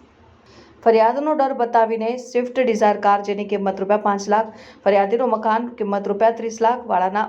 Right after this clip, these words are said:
ઓરિજિનલ દસ્તાવેજ બળજબરીપૂર્વક કઢાવી દીધેલ, જે અંગે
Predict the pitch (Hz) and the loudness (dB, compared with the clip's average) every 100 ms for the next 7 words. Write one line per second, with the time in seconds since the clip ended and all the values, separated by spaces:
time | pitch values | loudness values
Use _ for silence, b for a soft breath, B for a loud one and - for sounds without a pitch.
0 | - 196 196 233 220 214 208 214 208 202 | -4 -4 -2 -2 -2 0 0 0 2 2
1 | 196 202 196 196 190 226 220 202 202 202 | 2 -2 -2 -2 0 2 2 2 0 -2
2 | 202 226 220 208 - 214 214 | 0 0 0 -2 0 0 2